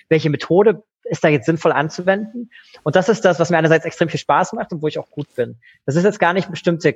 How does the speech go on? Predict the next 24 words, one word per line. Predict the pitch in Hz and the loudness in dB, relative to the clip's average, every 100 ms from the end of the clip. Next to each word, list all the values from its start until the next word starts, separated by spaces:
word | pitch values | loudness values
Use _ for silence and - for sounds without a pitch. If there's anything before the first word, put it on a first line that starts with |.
| _ _ _ _ | _ _ _ _
Wissen, | 135 113 185 - 247 330 262 | -8 0 0 0 -6 -6 0
sondern | 165 156 | 2 4
das | 156 - | 2 2
basiert, | 151 151 208 220 | 0 4 2 2
das | 160 | -4
ist, | 170 | -2
glaube | 175 170 | 0 0
ich, | 165 | 0
eine | 147 | -2
Mischung | 185 208 190 | 0 0 2
aus, | 151 156 156 - - _ - | 4 4 0 -12 -20 _ 0
ähm, | 147 139 135 | 2 2 -2
Erfahrung | 156 - 147 165 220 240 | -6 0 2 4 2 0
auf | - | 0
der | 143 | 0
einen | 143 170 | 0 2
Seite, | 190 214 - 269 | 0 0 -4 -4
die | 165 | -4
man | 151 147 | -2 0
dafür | 143 - | -2 -4
braucht, | 135 139 214 220 | -2 0 0 0
aber | 156 | -2
andererseits | 156 175 165 151 151 - | 0 0 2 2 2 2
auch, | 151 151 | 2 2